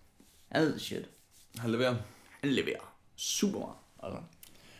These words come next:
Speaker 1: Fra hans første, fra hans første album til, til, jeg vil næsten sige, øh, jeg tror, det er, det er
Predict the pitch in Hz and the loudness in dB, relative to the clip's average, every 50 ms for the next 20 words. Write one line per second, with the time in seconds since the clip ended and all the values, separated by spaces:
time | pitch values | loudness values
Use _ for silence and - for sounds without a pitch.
0 | - - - - 123 117 113 117 117 113 - - 143 143 143 143 147 - 120 - | -20 -8 0 6 6 8 8 6 4 4 6 8 8 10 8 6 4 0 0 0
1 | - - 123 123 120 - 147 143 135 139 - 135 135 127 131 139 135 131 - - | 0 0 0 0 2 4 6 6 6 6 6 6 6 6 6 4 4 4 2 0
2 | - 127 127 117 113 107 104 101 98 95 - - - - 131 135 123 120 120 120 | 0 0 0 0 0 0 0 -2 -2 -4 -4 -6 -6 -4 -2 0 0 0 0 0
3 | 123 127 131 - - - 131 127 - - 135 131 131 127 127 127 131 127 120 - | 0 -2 -2 -4 -4 -6 -6 -6 -4 -2 0 2 2 4 2 2 2 0 0 -2
4 | - - - - - - - - - - - - - - - - - - - - | -2 -2 -4 -4 -6 -10 -4 0 0 0 0 -2 -16 -20 -20 -20 -20 -20 -20 -20
5 | - - - - - - 151 151 147 139 135 131 131 120 120 98 92 - - | -20 -20 -12 -4 0 0 2 2 2 2 2 2 0 0 -2 -2 -2 -4 -4